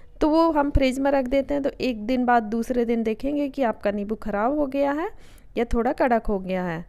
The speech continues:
तो नींबू को हम कैसे यूज़ करें कि हमारा नींबू ख़राब ना हो? उसके लिए मैंने एक चाकू लिया है और जो नींबू का ऊपरी हिस्सा है उसके ऊपर हम छेद कर देंगे।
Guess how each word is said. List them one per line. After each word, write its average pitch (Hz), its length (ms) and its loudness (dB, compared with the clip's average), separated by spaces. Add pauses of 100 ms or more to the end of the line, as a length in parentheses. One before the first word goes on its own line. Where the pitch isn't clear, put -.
(1600)
तो 320 80 4
नींबू 302 300 0
को 359 100 0
हम 285 200 0
कैसे 247 340 0
यूज़ 302 300 -2
करें 294 260 0
कि 320 100 -4
हमारा 233 360 0
नींबू 226 260 -2
ख़राब 214 340 0
ना 185 120 -2
हो? 180 260 -6 (1160)
उसके - 340 -2
लिए 349 160 2
मैंने 233 280 2
एक 202 100 -6
चाकू 208 340 -2
लिया 311 220 2
है 349 160 2
और 349 120 4
जो 247 160 2
नींबू 226 300 0
का 359 160 4
ऊपरी 285 340 2
हिस्सा 294 320 2
है 294 160 0
उसके 254 400 0
ऊपर 240 280 0
हम 339 140 -6
छेद 233 280 -4
कर 202 180 -4
देंगे। 180 400 -8